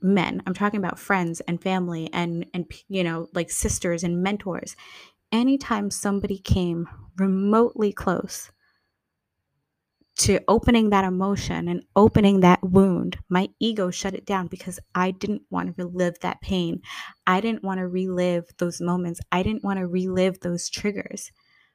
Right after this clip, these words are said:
And so I resisted it and I refused it and I wouldn't let anybody in, because letting somebody in, letting a mentor help me,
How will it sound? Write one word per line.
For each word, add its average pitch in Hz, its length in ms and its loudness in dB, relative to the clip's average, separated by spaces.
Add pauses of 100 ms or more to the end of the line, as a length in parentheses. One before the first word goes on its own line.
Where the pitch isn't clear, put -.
(920)
And 202 180 -2
so 190 180 0
I 185 100 0
resisted 185 640 -2
it 175 180 -4
and 185 100 -2
I 185 60 0
refused 214 560 -4
it 175 100 -4
and 175 120 -4
I 175 60 -2 (260)
wouldn't 269 280 6
let 226 200 0
anybody 202 480 -2
in, 180 300 -4 (200)
because 185 440 -6 (100)
letting 233 480 2
somebody 214 500 2
in, 180 360 0 (1300)
letting 208 380 4
a 240 60 -2
mentor 214 440 -2
help - 300 -4
me, - 300 -4